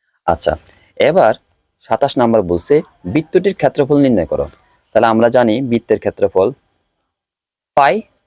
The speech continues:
আর স্কয়ার, পাই আর স্কয়ার। এখানে আর বলতে হচ্ছে বৃত্তের আহ, ব্যাসার্ধ।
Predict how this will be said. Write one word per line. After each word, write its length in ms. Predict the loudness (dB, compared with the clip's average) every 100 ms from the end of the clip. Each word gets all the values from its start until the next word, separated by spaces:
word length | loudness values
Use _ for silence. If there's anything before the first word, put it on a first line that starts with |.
| _ 0
আর 100 | 0
স্কয়ার, 360 | 0 -8 -10 -10 -16 _ _ _ _ _ _ _ _ _ _ _ _ _ _ _ _ _ _ _ _ 0
পাই 280 | 2 2 2 0 -6 _ _ _ _ _ _ _ _
আর 180 | 0 0 0
স্কয়ার। 420 | -6 -4 -4 -4 -12 _ _ _ _ _ _ _ -10
এখানে 360 | -4 -2 0 0 -2 -6 _ _ _ _ _ -2
আর 180 | 0 0 -4
বলতে 280 | 0 0 0 -2
হচ্ছে 260 | -2 0 0 0 _ _ -6 -2
বৃত্তের 500 | -4 _ 0 2 2 -4 _ _ _ _ _ -2
আহ, 580 | 2 4 4 2 2 -2 _ -4
ব্যাসার্ধ। 500 | -2 0 -2 -4